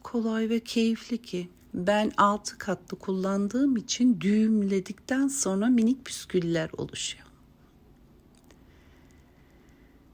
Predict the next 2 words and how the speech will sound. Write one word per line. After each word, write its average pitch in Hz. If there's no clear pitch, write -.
Düğümlerini 220
de, 226